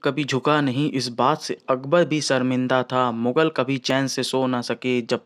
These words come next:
तक मेवाड़ी राणा जिंदा था। यह कहानी इतिहास के पन्नों में अपनी बहादुरी के तमाम किस्से दर्ज कराने वाले सूरवीर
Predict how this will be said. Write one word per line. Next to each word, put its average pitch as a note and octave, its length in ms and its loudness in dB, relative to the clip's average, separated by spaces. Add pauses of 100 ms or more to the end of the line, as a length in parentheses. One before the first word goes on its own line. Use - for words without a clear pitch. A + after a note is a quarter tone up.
तक B2 140 0
मेवाड़ी A#2 540 0
राणा B2 320 -2
जिंदा A2+ 360 -2
था। A2+ 340 -4 (720)
यह F3+ 120 4
कहानी C#3+ 380 -2
इतिहास D3 560 -2
के D3+ 100 -2
पन्नों C3+ 360 -2
में C3 140 -2
अपनी C3+ 300 -2
बहादुरी B2+ 500 -4
के D#3 80 -6
तमाम D#3 440 0
किस्से C#3 380 -2
दर्ज B2+ 240 -4
कराने B2+ 400 -2
वाले B2 340 -4
सूरवीर B2 580 -2